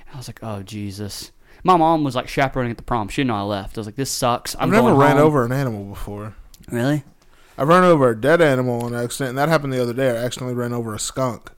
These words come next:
Speaker 1: That's already dead.
Speaker 2: Yeah.
Speaker 1: That stinks.
Speaker 2: It was
Speaker 1: It still
Speaker 2: terrible
Speaker 1: stinks.
Speaker 2: because it made the inside of my car smell awful.
Speaker 1: I cried when I ran over a little kitty before. I didn't mean to. I tried to miss him.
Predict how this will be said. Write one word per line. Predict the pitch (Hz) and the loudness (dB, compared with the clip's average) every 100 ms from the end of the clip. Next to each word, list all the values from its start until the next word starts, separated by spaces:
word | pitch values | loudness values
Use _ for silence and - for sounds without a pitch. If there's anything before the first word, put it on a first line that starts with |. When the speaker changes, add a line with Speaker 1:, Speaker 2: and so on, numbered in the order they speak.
| - | -16
Speaker 1:
That's | 120 | -6
already | 117 110 | -4 -4
dead. | 107 110 113 113 - | -6 -6 -6 -8 -8
Speaker 2:
Yeah. | 127 123 | -4 -2
Speaker 1:
That | 113 | -2
stinks. | 104 - 120 120 - - | -6 -6 -4 -4 -8 -6
Speaker 2:
It | 147 | 0
was | 135 120 | 0 0
Speaker 1:
It | |
still | 131 | 0
Speaker 2:
terrible | 139 131 123 | 2 2 0
Speaker 1:
stinks. | 127 | 0
Speaker 2:
because | 135 123 | 0 0
it | |
made | 127 127 | -2 -4
the | 123 | -4
inside | 123 131 | -2 0
of | 120 | 0
my | 113 | -4
car | - 123 113 | -4 -4 -4
smell | 123 110 - _ - | -6 -8 -10 _ 0
awful. | 123 127 123 - 65 - - - - | 4 6 4 -2 -14 -14 -18 -20 -8
Speaker 1:
I | 151 | -6
cried | - 143 143 123 | 2 4 4 2
when | 117 | -2
I | |
ran | 117 120 | -2 -2
over | 113 | -2
a | 117 | -4
little | 110 | -4
kitty | - 120 117 | -6 -4 -4
before. | 107 107 117 113 | -8 -10 -8 -6
I | |
didn't | 117 113 | -4 -4
mean | 113 | -6
to. | 110 117 | -6 -8
I | |
tried | 117 117 113 | -6 -6 -6
to | 110 | -6
miss | 113 113 | -8 -8
him. | 120 113 | -10 -10